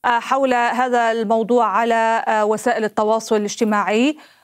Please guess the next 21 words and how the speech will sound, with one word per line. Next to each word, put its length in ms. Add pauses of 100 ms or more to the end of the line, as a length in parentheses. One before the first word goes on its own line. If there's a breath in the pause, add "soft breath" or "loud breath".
(140 loud breath)
ونبدأ 500
مع 180
نسرين 640
التي 260
تقول 480
إن 380
الرواية 640
الرسمية 420
الجزائرية 720
بشأن 380
الحرائق 600
غريبة 520 (340 loud breath)
بحكم 400
أن 360
دول 400
حوض 320
المتوسط 680
شهدت 440
كلها 500 (280 soft breath)
حرائق 640
متزامنة. 680